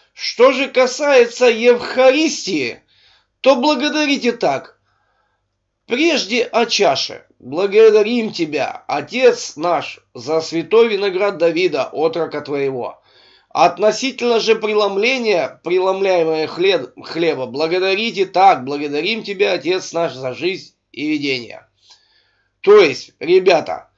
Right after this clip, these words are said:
что же касается благодарности за пищу,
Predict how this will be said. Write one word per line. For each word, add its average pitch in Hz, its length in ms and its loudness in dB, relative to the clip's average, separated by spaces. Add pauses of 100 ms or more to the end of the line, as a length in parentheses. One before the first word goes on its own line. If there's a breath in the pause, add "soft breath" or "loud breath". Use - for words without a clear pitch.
(960)
что - 360 4
же 208 140 4
касается 220 1080 2
благодарности 202 1080 4
за 165 220 2
пищу, 151 640 -6